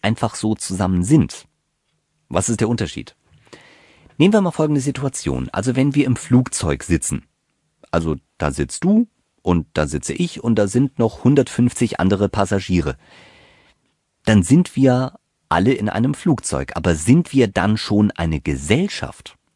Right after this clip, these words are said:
Eigentlich ja nicht, denn wir sind ja nur für ganz kurze Zeit zusammen. Also eben nur so lange, bis wir am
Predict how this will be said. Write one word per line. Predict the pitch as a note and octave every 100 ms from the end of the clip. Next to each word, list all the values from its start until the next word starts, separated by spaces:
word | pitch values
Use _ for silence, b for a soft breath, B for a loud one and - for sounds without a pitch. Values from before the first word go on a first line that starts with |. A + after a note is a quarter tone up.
| _ _ _ _ b b b b b b b _
Eigentlich | - D2+ E2 - A2+
ja | C3
nicht, | D3 - - - _
denn | E2+ F2 E2+ - _ _ _
wir | F2
sind | F#2+ A#2+
ja | A#2+
nur | G#2+ A#2
für | A2
ganz | F#2+ F#2+
kurze | - G2+ F2 E2+
Zeit | - D#3+
zusammen. | - D#2+ C2+ A#1 - _ _
Also | E2 E2
eben | E2+ F2
nur | F#2+
so | E2 E2+
lange, | F2 F#2+
bis | G2 F#2 -
wir | F#2+
am | F2 E2+